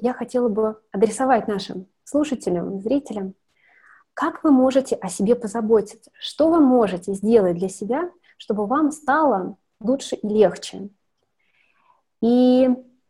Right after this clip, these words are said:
здесь, наверное, я приведу такой пример. Есть так называемые, ну, я их так условно называю, мини, мини-радости. То есть что-то такое очень маленькое, очень, а, доступное, но в то же время приносящее вам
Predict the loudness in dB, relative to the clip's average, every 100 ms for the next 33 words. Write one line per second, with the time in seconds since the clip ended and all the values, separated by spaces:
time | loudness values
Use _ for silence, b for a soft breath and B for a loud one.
0 | _ _ 4 6 6 4 4 0 -2 -4
1 | -4 2 2 2 -2 -4 -6 -12 _ _
2 | _ _ _ _ _ 4 6 4 -4 -18
3 | _ _ _ _ -6 -4 0 4 6 6
4 | 4 0 0 2 2 4 2 2 -6 0
5 | 4 4 2 0 2 4 6 8 8 6
6 | 8 8 8 4 2 -2 -6 -12 -14 -18
7 | _ b b b -8 -4 4 4 4 4
8 | 2 2 0 0 2 4 2 0 0 0
9 | 2 2 2 -2 -2 _ _ _ _ _
10 | _ _ _ _ -14 -10 -6 -4 -4 -2
11 | -2 0 0 0 -2 -8 -16 _ _ _
12 | B B _ _ _ b b 0 2 2
13 | 6 6 6 4 -4 0 0 2 2 2
14 | 0